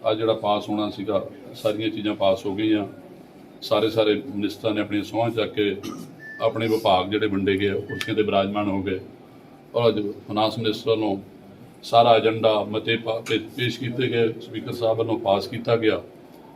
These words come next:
ਤੇ ਅੱਜ ਮੇਨ ਤਾਂ ਬਜਟ ਦੀ ਗੱਲ ਸੀ, ਉਹ ਵੀ ਸਾਰਾ ਕਲੀਅਰ ਹੋ ਗਿਆ। ਆਪੋਜੀਸ਼ਨ ਸਾਰਿਆਂ ਨੇ ਮਿਲ ਕੇ ਬਜਟ ਦੇ ਹਾਮੀ ਭਰੀ ਔਰ ਮੋਹਰ ਲਾਈ ਹੈ।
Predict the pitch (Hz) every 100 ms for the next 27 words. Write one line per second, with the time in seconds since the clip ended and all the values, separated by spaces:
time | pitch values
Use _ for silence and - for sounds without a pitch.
0 | - 151 147 139 139 156 160 156 127 110
1 | 127 151 156 170 147 135 143 147 156 139
2 | 127 127 139 131 131 123 127 123 113 123
3 | 117 110 117 117 107 98 98 110 101 98
4 | 107 101 - - - - - - 131 127
5 | 113 104 104 98 104 104 95 120